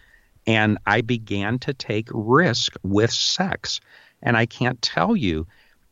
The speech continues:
throughout my adolescence, my teenage years, and a young adulthood, how many situations I found myself in where that very dynamic was right there. My common sense was telling me,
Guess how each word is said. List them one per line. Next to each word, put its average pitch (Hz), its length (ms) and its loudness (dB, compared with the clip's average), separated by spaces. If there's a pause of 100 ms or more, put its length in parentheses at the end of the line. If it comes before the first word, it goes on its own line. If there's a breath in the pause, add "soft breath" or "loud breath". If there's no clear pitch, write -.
(120)
throughout 117 380 2
my 110 240 0
adolescence, 123 800 -2
my 101 140 2
teenage 104 540 -2
years, 135 380 0
and 98 180 0
a 107 60 2
young 110 300 2
adulthood, 110 640 2
how 131 300 2
many 139 260 2
situations 117 840 0
I 104 80 4
found 113 340 0
myself 98 520 0
in 87 180 0 (520 soft breath)
where 113 220 4
that 107 200 2
very 117 400 2
dynamic 123 680 0
was 95 200 -4
right 113 260 2
there. 110 220 0
My 98 220 0
common 139 500 0
sense 135 440 -2
was 120 200 -6
telling 135 380 -2
me, 85 200 -2